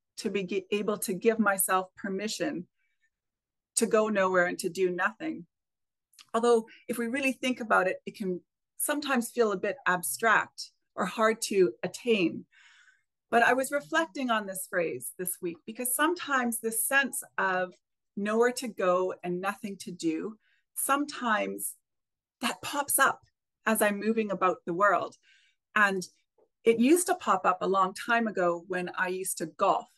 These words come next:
I used to golf, haven't golfed in years. But every time I was on the golf course, I felt like there's nothing else I could do but be here.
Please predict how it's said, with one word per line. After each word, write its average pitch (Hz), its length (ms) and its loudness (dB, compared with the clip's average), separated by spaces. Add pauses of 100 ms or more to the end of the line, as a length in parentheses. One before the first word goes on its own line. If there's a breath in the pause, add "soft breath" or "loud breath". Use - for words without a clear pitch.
I 185 80 2
used 185 220 -2
to 175 60 -2
golf, 170 400 2 (180)
haven't 190 320 -2
golfed 180 300 2
in 165 100 2
years. 180 440 2 (300 soft breath)
But - 220 -2
every 294 240 4
time 202 640 2
I 202 100 4
was 214 260 0
on 190 240 -4
the 190 80 -10
golf 208 300 0
course, - 520 -8 (1200)
I 233 100 -4
felt 247 200 2
like 226 120 2
there's 226 140 2
nothing 269 400 0
else 226 260 -2
I 214 100 -2
could 202 220 -10
do 165 320 -2 (200)
but 185 180 -4
be 175 140 -4
here. - 300 -14